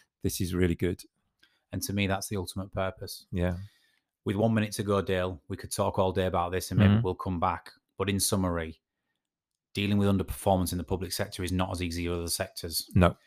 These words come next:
Speaker 2: But it's not impossible.
Speaker 1: That's right.
Speaker 2: And, you know,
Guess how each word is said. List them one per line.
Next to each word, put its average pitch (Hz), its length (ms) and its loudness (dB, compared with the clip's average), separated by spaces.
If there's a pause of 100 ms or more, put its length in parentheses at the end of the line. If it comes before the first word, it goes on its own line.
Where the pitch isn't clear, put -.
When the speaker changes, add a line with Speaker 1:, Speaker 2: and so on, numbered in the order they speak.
(160)
Speaker 2:
But - 80 -4
it's - 140 -6
not 95 160 2
impossible. 85 580 -2 (180)
Speaker 1:
That's 117 160 6
right. 135 200 6 (320)
Speaker 2:
And, 90 360 2 (360)
you 104 100 -6
know, 87 160 -4